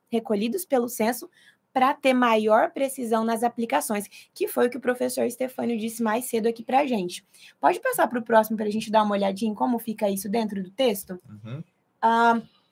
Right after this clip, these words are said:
Speaker 1: olha só, conectivo ali em roxinho, tá? Nessa perspectiva. E aí entra o tópico frasal. O que que é o tópico frasal? Pensa em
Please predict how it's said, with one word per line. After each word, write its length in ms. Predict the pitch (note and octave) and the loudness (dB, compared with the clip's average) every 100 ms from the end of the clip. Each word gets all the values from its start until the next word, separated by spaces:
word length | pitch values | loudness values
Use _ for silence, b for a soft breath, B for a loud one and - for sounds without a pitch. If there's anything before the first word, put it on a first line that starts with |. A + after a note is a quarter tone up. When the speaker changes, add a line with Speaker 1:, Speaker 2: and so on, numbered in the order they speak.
| - _ | -20 _
Speaker 1:
olha 260 | B3 C4+ F#4 | 8 10 8
só, 380 | - A3 E3+ - _ _ | 10 10 8 2 _ _
conectivo 680 | - D4 E4+ E4+ - C#4 B3 | 6 8 8 4 0 4 6
ali 220 | A3 G#3+ | 6 4
em 100 | D#4 | 4
roxinho, 440 | B3+ A3+ A3+ B3 D4+ | 4 4 4 2 4
tá? 260 | B3 B3+ | 6 6
Nessa 260 | B3+ A3 A3 | 6 2 0
perspectiva. 1160 | G#3+ G#3 - G3 - - G3 F#3 F#3 A3 E4 C5 b b b b _ - | 0 0 0 -2 -2 -4 -2 -2 2 8 8 6 b b b b _ -2
E 140 | G#3 | 4
aí 180 | G3+ G3 | 6 6
entra 240 | G#3 C#4+ | 4 2
o 40 | D#4 | 8
tópico 400 | D4 C#4+ - E4+ | 8 8 2 -4
frasal. 640 | F#4 G4+ B4 F#4 G#3 F3+ | 4 4 6 6 6 4
O 40 | |
que 140 | - G3+ | -4 0
que 100 | A#3 | 0
é 40 | |
o 60 | A#3+ | 2
tópico 360 | C4 A#3+ - | 2 0 -2
frasal? 420 | B3 C#4 B3 G#3 | 2 4 6 4
Pensa 320 | G#3 F#4 A#4 A4 | 4 -2 0 -2
em 220 | G#4 | -2